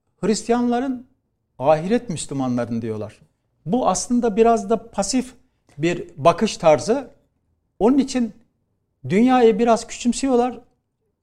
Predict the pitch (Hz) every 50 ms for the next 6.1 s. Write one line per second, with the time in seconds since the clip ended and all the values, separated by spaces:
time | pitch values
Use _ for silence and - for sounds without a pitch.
0 | _ _ _ - 151 151 147 147 147 151 - - - 180 147 190 233 254 233 220
1 | 208 - 226 226 226 226 233 226 220 - - - - _ - 196 214 226 214 214
2 | 214 214 208 214 226 262 254 - - - _ _ _ _ _ _ - - 185 185
3 | - 214 185 - - - 143 180 165 208 202 196 202 - 208 202 202 202 - 226
4 | 247 233 - 233 240 226 185 147 123 117 131 135 202 202 - 208 214 196 185 170
5 | - 165 147 - - 135 - - 127 135 - - 160 156 147 143 - 233 262 247
6 | -